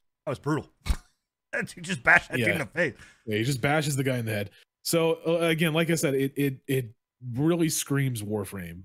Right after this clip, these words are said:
Speaker 2: when you look at it. Like, the, the character that we just saw with the, uh, the helmet, the weird helmet, screams Tenno,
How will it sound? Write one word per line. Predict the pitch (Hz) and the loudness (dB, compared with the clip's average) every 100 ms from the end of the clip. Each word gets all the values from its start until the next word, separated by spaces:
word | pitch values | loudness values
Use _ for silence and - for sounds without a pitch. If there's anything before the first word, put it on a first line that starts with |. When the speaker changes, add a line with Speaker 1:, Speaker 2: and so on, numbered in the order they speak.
| - | -10
Speaker 2:
when | 113 | -6
you | 104 101 | -4 -4
look | 98 95 | -6 -6
at | 87 | -10
it. | - | -8
Like, | 101 98 | -8 -4
the, | 117 110 | -4 -4
the | 101 110 | -4 -4
character | 139 131 127 | -2 -2 -2
that | 123 | -4
we | 120 | -4
just | 117 117 | -2 -2
saw | 110 107 107 | 0 -2 -2
with | 104 - | -4 -6
the, | 104 104 | -6 -4
uh, | 104 | -4
the | 95 | -6
helmet, | 92 104 104 - | -6 -6 -8 -8
the | |
weird | 104 101 | -8 -6
helmet, | 98 107 110 101 _ _ _ | -6 -4 -4 -4 _ _ _
screams | - - 127 123 110 | -4 -2 -2 -4 -4
Tenno, | 110 85 - | -8 -10 -14